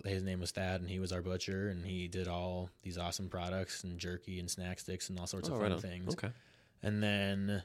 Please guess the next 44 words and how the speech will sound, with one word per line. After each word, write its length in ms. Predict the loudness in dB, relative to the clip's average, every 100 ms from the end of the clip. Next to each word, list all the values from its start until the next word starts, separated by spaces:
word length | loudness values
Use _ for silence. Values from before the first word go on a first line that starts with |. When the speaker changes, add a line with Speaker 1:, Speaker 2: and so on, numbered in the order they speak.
| -2
Speaker 1:
that 220 | 0 2 2
kinda 280 | 0 2
got 200 | 2 0
phased 380 | 0 2 2 2
out, 380 | 2 2 0 -2 -8 _ _ _ _ _ -4
uh, 140 | 0
when 160 | 0 0
we 60 | 0
sold 220 | 0 0
the 40 |
herd 200 | 0 0
and 80 | 0
everything. 540 | 0 0 -2 -2 -2 -2
And, 180 | -2
um, 420 | -4 -4 -4 -6 -10 -14 -20 -18 -16 -18 -20 -20 -20 -8
eventually 840 | -4 0 2 2 2 2 2 2 2
we 180 | 2
were 140 | 2 0
kinda 240 | 2 2
just 160 | 0 0
renting 380 | -2 -2 0 0
it 180 | -2
to 180 | -2 0
other 180 | 0 0
butchers 500 | 0 0 0 0 0
who 100 | 0
did 300 | 0 -2 -2
some 160 | -2 -2
wild 280 | -2 -2 -2
game 240 | 0 0
processing 680 | 0 0 0 -2 -2 -2 -4
and 100 | -2
custom 320 | -4 -4 -2
processing 500 | 0 0 -2 -4 -4
like 180 | -6 -4
that. 340 | -2 0 -2
And 140 | -4
they 140 | -4 -2
just 240 | -2 -4
rented 340 | -4 -4 -4 -4
the 80 |
shop 400 | -2 0 0 -2
and 200 | -4 -6
did 240 | -2 -4